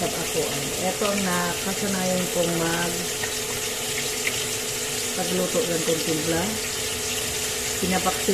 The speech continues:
muna ang gagataan. Kahit galunggong o ano ba yun, yung tambakol o tulingan. Di, pinapakso muna.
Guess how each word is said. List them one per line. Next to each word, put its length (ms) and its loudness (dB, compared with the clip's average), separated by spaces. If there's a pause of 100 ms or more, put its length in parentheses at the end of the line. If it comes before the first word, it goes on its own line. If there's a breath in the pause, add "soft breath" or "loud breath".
(160)
muna 260 4 (560)
ang 140 2 (480)
gagataan. 560 2 (760)
Kahit 200 4 (120)
galunggong 640 4
o 60 2 (100)
ano 240 0
ba 120 2
yun, 260 2
yung 180 2 (480)
tambakol 560 2 (140)
o 40 6 (640)
tulingan. 460 4 (4000)
Di, 140 0 (500)
pinapakso 640 0
muna. 380 0